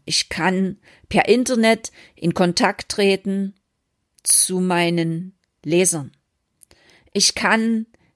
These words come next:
diese Podcast-Episode aufnehmen. Ich kann eure Wahrnehmung schärfen für die Menschen, denen es jetzt gerade in diesem Moment so richtig beschissen geht.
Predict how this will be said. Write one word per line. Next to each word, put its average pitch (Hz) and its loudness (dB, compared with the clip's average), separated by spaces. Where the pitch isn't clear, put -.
diese 208 -2
Podcast-Episode 180 -2
aufnehmen. 151 -8
Ich - 0
kann 226 -2
eure 185 0
Wahrnehmung 240 0
schärfen 214 2
für 196 -2
die 220 -2
Menschen, 208 -2
denen 180 2
es - -2
jetzt 160 -4
gerade 175 -2
in 175 -4
diesem 185 -2
Moment 170 0
so 180 -2
richtig 196 -2
beschissen 180 -2
geht. 143 -6